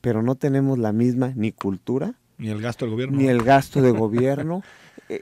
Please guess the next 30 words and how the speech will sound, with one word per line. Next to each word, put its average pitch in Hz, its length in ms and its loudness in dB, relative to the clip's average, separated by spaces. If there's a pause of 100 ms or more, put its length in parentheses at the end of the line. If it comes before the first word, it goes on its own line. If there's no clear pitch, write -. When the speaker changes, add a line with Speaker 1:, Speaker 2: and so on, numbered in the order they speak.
Speaker 1:
eh, 156 80 -4
Speaker 2:
Por 180 300 4
ahí 226 100 8
sí 254 60 6
Speaker 1:
tenemos, 247 100 6
Speaker 2:
tienes 131 220 -2
razón. 98 360 -8
Speaker 1:
tenemos 190 480 4
que 208 80 2
acoplarnos 160 800 -2 (160)
a 139 100 -4
lo 120 200 -4
que 123 160 -8
vivimos 135 480 -4
y - 20 -4
a 139 60 -2
lo 110 100 -6
que - 140 -16
tenemos. 135 600 0 (220)
Yo 196 160 2
me 214 140 2
comparo 185 380 0
mucho 185 260 -2
con 147 240 0
Chile, 160 420 0 (640)
por 143 140 6
Speaker 2:
Ujú. 104 100 -4
Speaker 1:
cómo 143 260 6
venimos. 151 500 4
Somos, 160 420 0